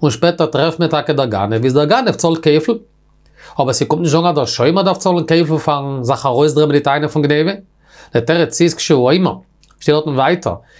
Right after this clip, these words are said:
אם לא ימוצא הגנב, שטייט, ונקרא בעל הבית, אלו אלוקים, בלט מען זען. און שטייט, אויסגעפירט דער שלם, שניים לרעהו. און ווען מיר באלד זען, אז ער רצח בתוין תיינס גנב,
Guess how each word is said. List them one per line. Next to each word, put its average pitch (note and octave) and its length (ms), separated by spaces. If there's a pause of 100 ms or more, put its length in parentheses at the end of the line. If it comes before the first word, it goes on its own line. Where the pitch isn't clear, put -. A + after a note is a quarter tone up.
(140)
אם D#3 180
לא D3 280
ימוצא F#3+ 440
הגנב, D3 800 (280)
שטייט, D#3 260
ונקרא D#3 400
בעל C3 180
הבית, C#3 460
אלו C3+ 160
אלוקים, C3+ 540
בלט C#3+ 180
מען A2 100
זען. G#3+ 300 (340)
און C3+ 80
שטייט, F3+ 180
אויסגעפירט F#3 440
דער D#3 80
שלם, F3+ 400
שניים F#3 360
לרעהו. E3+ 440 (520)
און F3 100
ווען D#3+ 100
מיר D3+ 60
באלד D#3+ 280
זען, B2+ 380 (120)
אז B2 200
ער C3 100
רצח D3+ 240
בתוין D3+ 480
תיינס E3 340
גנב, G#3 420